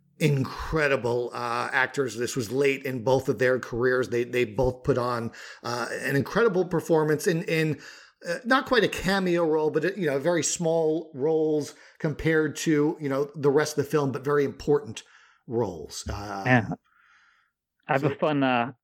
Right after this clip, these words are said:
Speaker 2: Ossie Davis fun fact.
Speaker 1: Okay.
Speaker 2: Uh, and it sort of remind-, it sort of reminds me of the way some wrestlers get, uh, get sort of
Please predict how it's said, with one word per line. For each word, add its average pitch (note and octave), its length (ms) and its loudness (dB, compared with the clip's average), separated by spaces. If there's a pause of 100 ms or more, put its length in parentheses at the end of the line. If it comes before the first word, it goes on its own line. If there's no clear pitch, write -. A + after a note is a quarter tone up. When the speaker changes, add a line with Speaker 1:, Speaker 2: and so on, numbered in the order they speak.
(140)
Speaker 2:
Ossie C#3+ 260 0
Davis C3+ 380 0
fun C#3 220 0
fact. G#2 320 -2 (360)
Speaker 1:
Okay. A2+ 140 2
Speaker 2:
Uh, G2+ 240 2 (720)
and G#3+ 180 0
it D4+ 100 -2
sort F#4+ 160 0
of F4+ 80 0
remind-, C#4+ 260 2
it A#3 140 0
sort C4 160 0
of D#4 100 0
reminds A#3+ 320 0
me A3 120 2
of D#3 120 0
the D3+ 100 2
way C#3+ 420 2 (240)
some D3 280 2
wrestlers B2+ 600 0
get, B2 160 0 (160)
uh, A#2+ 500 2
get B2+ 160 0 (760)
sort C#3 180 2
of B2 160 0